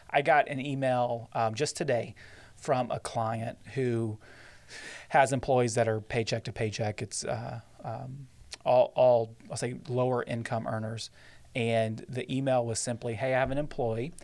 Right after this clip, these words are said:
who's going through some domestic issues right now. They cannot have their paycheck hit their bank account. I need, we need to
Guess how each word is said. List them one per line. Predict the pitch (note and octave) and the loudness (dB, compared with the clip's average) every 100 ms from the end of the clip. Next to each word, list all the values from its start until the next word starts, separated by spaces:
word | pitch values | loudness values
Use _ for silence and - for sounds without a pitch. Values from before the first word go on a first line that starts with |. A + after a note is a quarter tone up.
| - | -18
who's | - A#2+ A2 | -6 -4 -4
going | A#2 B2 C3 | 0 0 0
through | B2+ B2+ | -2 -4
some | - A#2+ | -4 -4
domestic | A#2 A2+ A2+ - C#3+ | -4 -2 -2 -4 -4
issues | B2+ - A#2 G#2 | -2 -2 -2 0
right | A2 - | -2 -2
now. | A2+ G#2+ A2+ - - - - | -2 -2 -4 -8 -20 -16 -4
They | B2+ | -4
cannot | - - C3 C3+ A#2+ | -4 -2 0 2 2
have | C3 A#2 | 2 2
their | A#2 | -2
paycheck | - A2+ - A#2 | -2 -4 -4 -6
hit | A#2 A#2 | -6 -8
their | A#2 | -8
bank | A#2 - | -8 -8
account. | - - - - - - - - - | -12 -12 -12 -16 -20 -20 -20 -20 -6
I | - | -2
need, | B2 B2+ | -2 -4
we | B2+ B2 | -4 -2
need | A#2+ | -2
to | A#2 | -4